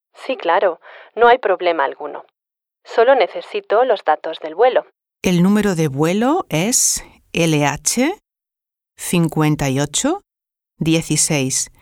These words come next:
Speaker 2: que llega a Berlín a las veintidós cincuenta. Es que, como es un poco tarde
Speaker 1: Sí, no se preocupen.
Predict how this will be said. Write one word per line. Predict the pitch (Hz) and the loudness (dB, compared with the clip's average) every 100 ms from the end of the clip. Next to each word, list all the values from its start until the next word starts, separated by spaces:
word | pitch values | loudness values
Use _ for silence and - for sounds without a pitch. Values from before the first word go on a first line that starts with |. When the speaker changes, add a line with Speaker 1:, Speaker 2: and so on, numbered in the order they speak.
| _ _ _ - | _ _ _ -18
Speaker 2:
que | - 156 | -4 0
llega | 170 208 175 | 2 2 0
a | 139 | 0
Berlín | 143 143 156 190 214 - | -2 0 0 2 -2 -4
a | 160 | -4
las | 147 143 - | -2 -2 0
veintidós | 139 139 135 139 160 180 | 0 0 -2 -2 0 -2
cincuenta. | 170 160 - 127 127 127 - _ - - - - | -2 -4 -2 -4 -4 -8 -12 _ -20 -20 -20 -20
Es | - 170 - | -6 -2 0
que, | 196 185 - | 0 0 -2
como | - 151 143 | -4 -2 0
es | 156 | 0
un | 175 160 | 0 0
poco | 165 175 | -2 -2
tarde | 160 180 170 156 175 - | 0 0 0 0 -2 -4
Speaker 1:
Sí, | - - 214 | -8 -2 -2
no | 170 185 | -2 -4
se | - | -4
preocupen. | - 151 - - 156 156 | -6 -8 -8 -6 -6 -6